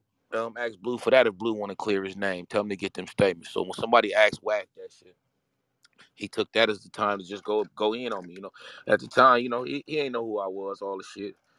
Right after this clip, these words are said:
But that wasn't no excuse for the shit that he said. So, you know, and I, and I took it f-, at face value, you know, if that's what it is, that's what it is. Let's get there. So that's why I'm, and then, you know, and not only did he say that,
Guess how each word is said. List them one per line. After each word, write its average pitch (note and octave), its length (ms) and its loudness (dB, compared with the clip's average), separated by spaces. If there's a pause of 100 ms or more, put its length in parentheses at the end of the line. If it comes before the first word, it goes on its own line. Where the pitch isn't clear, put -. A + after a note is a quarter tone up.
(220)
But G#2+ 140 -6
that A2 160 0
wasn't G#2 180 -6
no F#2 100 -8
excuse G#2 300 -16
for - 120 -12
the F2+ 60 -8
shit - 220 -10
that F2 80 -12
he F2 80 -10
said. G#2 380 2 (640)
So, G#2 180 2
you G2+ 140 0
know, F#2 200 2
and F#2 100 0
I, F#2 120 0
and G2+ 120 4
I G#2 60 8
took - 240 -4
it F#2+ 80 -12
f-, - 200 -8
at G2+ 120 -2
face G#2+ 300 2
value, G#2+ 340 0
you F#2+ 60 -14
know, G2 140 -6
if - 80 -14
that's G2 240 -8
what F#2+ 180 -6
it G2+ 60 -8
is, G#2 140 -2
that's - 160 -10
what F#2+ 180 -8
it A2+ 60 -10
is. A2 140 -6
Let's G2 140 -6
get A#2 240 -6
there. F2+ 140 -6 (880)
So D#3+ 120 8
that's E3+ 180 6
why C3 180 6
I'm, A2 120 -2 (260)
and A#2+ 120 -10
then, C3 160 -2
you C#3 100 -8
know, A2+ 120 0
and A#2 180 -2
not B2+ 220 2
only B2 220 -4
did G#2 140 -8
he G2+ 80 -14
say G2+ 240 0
that, A#2+ 260 4